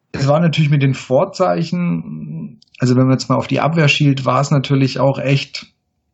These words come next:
keine einfache, äh, Sache, weil die Abwehr war quasi ja nicht mehr vorhanden. Ja, also es sind einfach, äh, sehr viele verletzt. Baumgartl ist noch kurzfristig mit einer Gehirnerschütterung ausgefallen.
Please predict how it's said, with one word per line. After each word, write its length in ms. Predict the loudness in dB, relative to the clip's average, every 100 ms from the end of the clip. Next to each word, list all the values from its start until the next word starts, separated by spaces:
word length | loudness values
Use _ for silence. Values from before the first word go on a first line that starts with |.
| _ _ _ -8 -8 -6
keine 320 | 0 2 2
einfache, 580 | 2 0 0 0 0 -2 -6 -12 _ -8
äh, 280 | -2 0 0
Sache, 480 | 0 0 2 2 2
weil 400 | 0 0 -4 -10
die 500 | -14 -14 -14 -18 -20 _ _ _ _ -6
Abwehr 500 | -4 0 2 2 0
war 160 | -2
quasi 320 | -4 -4 -2
ja 160 | 0 0
nicht 160 | 0 0
mehr 140 | 0
vorhanden. 600 | 2 0 0 -2 -4 -4
Ja, 140 | -2 0
also 220 | 2 2
es 60 | 2
sind 220 | 2 2
einfach, 400 | 0 2 0 0
äh, 240 | 0 0
sehr 180 | -2 -2
viele 220 | 0 0
verletzt. 480 | 0 2 2 0 -2
Baumgartl 480 | 0 2 4 2 2
ist 160 | -2 -2
noch 160 | -2
kurzfristig 540 | 0 -2 -2 -4 -4 -4
mit 100 | 0
einer 140 | 2
Gehirnerschütterung 1120 | 4 4 4 2 0 -2 -2 0 0 2 2
ausgefallen. 720 | 2 0 0 0 2 2 2